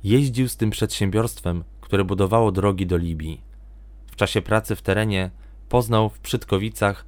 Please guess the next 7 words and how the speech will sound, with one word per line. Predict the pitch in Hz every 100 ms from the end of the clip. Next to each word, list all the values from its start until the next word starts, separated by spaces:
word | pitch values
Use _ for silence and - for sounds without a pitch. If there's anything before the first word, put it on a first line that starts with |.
| -
koło | - 95
Kalwarii | 92 92 101 107
Zebrzydowskiej | 98 90 95 92 104 - 98 92 - -
wdowę | 90 98 123 120
z |
dwójką | 92 98 101 92 87
dzieci. | 78 76 - 71